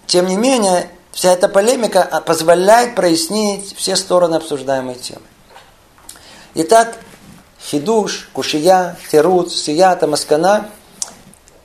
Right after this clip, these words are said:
это элементарные кирпичи логики,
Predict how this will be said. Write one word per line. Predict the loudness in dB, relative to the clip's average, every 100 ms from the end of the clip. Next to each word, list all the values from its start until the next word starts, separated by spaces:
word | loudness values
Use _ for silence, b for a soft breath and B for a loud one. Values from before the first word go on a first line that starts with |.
| -4
это | -4 2 2 4 0 -4 -4
элементарные | -2 0 0 4 2 2 -4
кирпичи | -4 -4 -6 -4 -2
логики, | 0 -2 -4 -6 -8